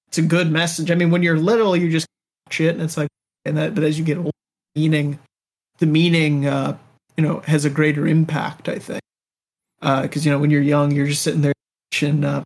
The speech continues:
you know, Snoopy walk around like a penguin. But then as, uh, as you get older, it's like, this is, this is the meaning of Christmas. And it's like, you know, it's a,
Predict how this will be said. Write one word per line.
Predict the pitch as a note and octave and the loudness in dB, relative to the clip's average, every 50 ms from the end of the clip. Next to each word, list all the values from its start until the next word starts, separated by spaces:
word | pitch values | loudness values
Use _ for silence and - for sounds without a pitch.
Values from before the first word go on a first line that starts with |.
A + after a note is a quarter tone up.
| - | -4
you | - D#3+ | -2 0
know, | D3+ D3 | 0 0
Snoopy | - - - D#3 D3 D3+ D3+ C#3+ | -4 -4 -4 -4 -2 0 0 2
walk | C#3+ C#3+ - - D#3 | 2 0 0 0 -2
around | C#3+ C#3+ C#3+ C#3+ | 0 0 -2 -2
like | D3 - | -4 -8
a | - | -10
penguin. | - - D#3 E3+ F3 D#3+ - B2+ C#3+ - | -4 0 2 2 2 0 -2 -6 -8 -12
But | - - | -8 -4
then | - - - D#3 | -2 -2 0 0
as, | D#3 - - - - | 0 -2 -2 -4 -4
uh, | - - - - - - | -4 -4 -4 -4 -6 -10
as | D#3+ - | -12 -10
you | D#3+ | -8
get | D#3+ - | -6 -4
older, | - - D#3+ E3 D#3+ D#3 - - | 0 2 2 2 2 0 -2 -4
it's | D3+ D3+ - - | -6 -8 -6 -6
like, | D#3 B2+ B2+ - | -6 -6 -6 -8
this | - - F3 D#3 C#3+ - - | -10 -6 -4 -4 -4 -2 -2
is, | D#3+ D#3 D3 D3+ - - - - | -2 -2 -2 -4 -8 -10 -10 -2
this | - E3+ E3 E3 - | 0 0 0 2 2
is | E3 D#3+ D3 D3 | 0 0 0 0
the | - D#3+ | 0 0
meaning | D#3 D3+ D3+ D3 D3+ | 0 2 2 0 -2
of | E3 - - | -4 -6 -4
Christmas. | - D#3+ D#3 D#3+ - - E3+ E3 E3 - | -2 -2 -2 -2 -4 -8 -12 -12 -12 -12
And | - E3 | -12 -10
it's | - E3 - | -10 -8 -8
like, | - - E3 | -8 -6 -4
you | E3+ | -2
know, | E3 E3+ | 0 0
it's | E3+ E3+ E3 - | 0 0 0 0
a, | G3+ F#3+ F3+ | 0 -2 -2